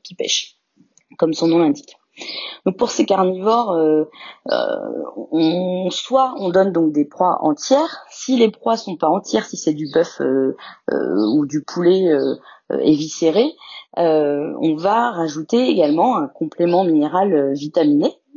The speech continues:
euh, comme, comme chez les carnivores domestiques au final, hein, euh, qui sont aujourd'hui la plupart des produits qui sont élaborés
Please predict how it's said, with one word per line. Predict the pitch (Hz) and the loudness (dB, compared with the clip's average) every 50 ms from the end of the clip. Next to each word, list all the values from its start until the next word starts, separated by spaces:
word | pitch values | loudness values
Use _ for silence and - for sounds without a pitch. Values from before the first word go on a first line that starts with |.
| - | -8
euh, | - 156 147 143 139 135 135 135 | -2 0 2 4 4 2 2 0
comme, | 131 - 143 165 156 | -2 -2 -2 -2 -2
comme | - - 147 - | 0 -2 -2 -2
chez | - - - - - - - | -6 -6 -4 -2 -2 -2 -2
les | - 143 | -2 -2
carnivores | - - 151 156 151 151 156 156 | -2 0 0 0 2 0 0 0
domestiques | 147 147 143 139 - - - 302 - | 2 2 0 0 0 -2 -4 -2 -2
au | 208 | -4
final, | - - - 156 143 139 156 | -4 -2 0 0 2 2 0
hein, | - - - - - - - - - - | -2 -4 -8 -12 -10 -10 -10 -12 -6 -2
euh, | 170 165 151 143 147 147 | 0 2 2 2 2 0
qui | - - 147 | -2 -6 -12
sont | - - 202 202 214 214 208 180 156 117 | -4 0 0 2 2 4 4 4 2 2
aujourd'hui | 123 151 151 147 160 160 147 160 196 208 | 0 0 0 0 0 0 -2 -2 0 0
la | 202 160 | 2 0
plupart | 156 - - 156 - 170 180 190 | 0 -4 -4 -2 -2 -2 -2 0
des | - 160 147 | 0 -2 -2
produits | - - - 165 156 143 160 190 190 | 0 0 -2 -2 -2 -2 -4 -6 -6
qui | - - - | -8 -10 -14
sont | - - 156 160 | -6 -2 0 2
élaborés | 170 156 147 143 143 139 151 160 143 151 165 190 196 | 2 4 4 2 2 0 0 0 2 2 2 2 0